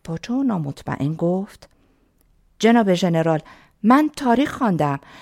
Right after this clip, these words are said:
تاریخ رشتهٔ تخصصی من است.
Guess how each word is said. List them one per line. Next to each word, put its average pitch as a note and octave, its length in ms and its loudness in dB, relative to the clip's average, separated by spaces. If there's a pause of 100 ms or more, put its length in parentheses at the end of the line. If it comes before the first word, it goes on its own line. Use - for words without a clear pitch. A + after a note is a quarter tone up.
(180)
تاریخ A3 380 0
رشتهٔ A#3+ 400 -2
تخصصی E3 720 -6
من C#3 220 -2
است. C3+ 280 -8